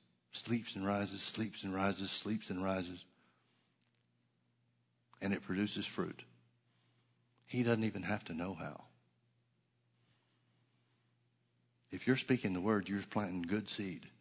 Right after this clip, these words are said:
into the ground of your heart. And Jesus said, "The heart is made to produce the word of God results." Your spirit,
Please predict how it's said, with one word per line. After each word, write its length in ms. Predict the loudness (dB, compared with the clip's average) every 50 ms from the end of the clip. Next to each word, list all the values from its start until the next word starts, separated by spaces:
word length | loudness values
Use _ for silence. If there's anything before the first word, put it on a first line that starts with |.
| _ _ _ -6
into 180 | -6 -4 -4
the 80 | -4 -4
ground 320 | -4 -2 -2 -2 -2 -4
of 100 | -4 -8
your 80 | -10 -12
heart. 320 | -12 -12 -14 -14 -16 -18 -20 -20 _ _ _ _ _ _ _ _ -20 -20 -20 _ _ -8
And 120 | -4 -2
Jesus 320 | 0 2 2 2 0 -2 -4
said, 320 | -2 0 0 0 -2 -6 -10 -16 -20 -20 _ _
"The 80 | -10 -4
heart 240 | 0 2 2 2 2
is 140 | 0 -2 0
made 580 | 0 2 2 2 2 0 -2 -4 -8 -12 -16 -18 -20 -20 _ _ _ _ _ _ _ _ _ _ _ _ _ _ _ _ _ _ _ _ _ _ _ -10
to 80 | -4
produce 400 | 0 0 2 4 4 2 2 0
the 60 | -2
word 200 | 0 2 2 0
of 100 | 0 0
God 220 | 0 0 0 0 -2
results." 480 | -4 -6 -6 -6 -6 -8 -10 -12 -16 -16 -18 _ _ _ _ _ _ _ _ _ _ _ _ _ _ _ _ _ _ _ _ _ _ _ _ _ _ _ _ _ _ _ _ _ _ _ _ _ _ _ _ _ _ _ _ _ _ _ _ _ _ _ _ _ _ _ _ _ _ _ -8
Your 200 | 0 4 6 6
spirit, 520 | 6 4 2 2 0 0 0 -2 -6 -8